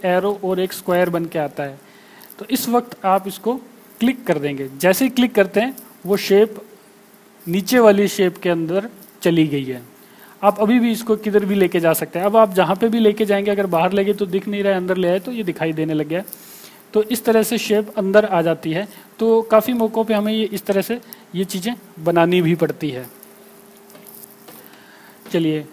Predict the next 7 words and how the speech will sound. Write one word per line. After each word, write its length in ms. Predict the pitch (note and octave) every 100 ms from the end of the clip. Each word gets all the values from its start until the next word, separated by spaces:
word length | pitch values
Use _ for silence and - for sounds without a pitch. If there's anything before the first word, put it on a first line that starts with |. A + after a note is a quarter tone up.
| - - -
कुछ 200 | C#4 C4+
ऐसी 340 | A3+ A3+ C4
चीज़ें 360 | B3 - A3 A#3+
थी 300 | A#3 C4+ - F3
जो 160 | G#3
मैंने, 380 | G#3 G#3 A3 A3
अ, 220 | F#3 F#3